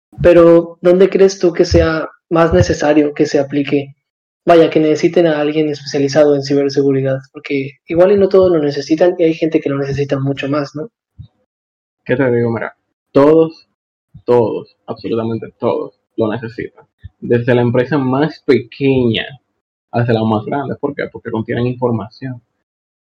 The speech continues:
Speaker 2: Y si te soy sincero, el recurso, la información, es lo más importante que existe. Imagínate tú una empresa que sea nueva, lo que tenga sean diez empleados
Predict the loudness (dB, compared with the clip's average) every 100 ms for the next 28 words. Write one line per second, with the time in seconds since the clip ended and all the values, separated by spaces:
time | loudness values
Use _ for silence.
0 | _ _ _ 2 4 4 4 4 4 2
1 | 0 -10 _ _ _ _ -6 -2 0 0
2 | 2 2 2 2 2 -2 -6 _ -4 0
3 | 2 4 2 2 -6 -8 _ 0 2 2
4 | -2 -2 -2 -4 -8 -8 -6 -6 -2 -2
5 | 0 -2 0 0 -2 _ -6 -4 -4 -6
6 | -8 -16 -20 -20 -12 -8 -8 -8 -16 _
7 | -14 -14 _ _ _ _ _ -4 -2 0
8 | 0 0 0 2 4 4 4 0 -6 -4
9 | -4 0 2 2 0 -2 -2 -6 _ -4
10 | 0 0 -2 -4 -2 -2 2 4 4 2
11 | 0 -6 -14 -14 -16 -6 -2 -2 0 -2
12 | 0 0 0 0 0 2 2 0 -4 -2
13 | 2 2 4 4 2 0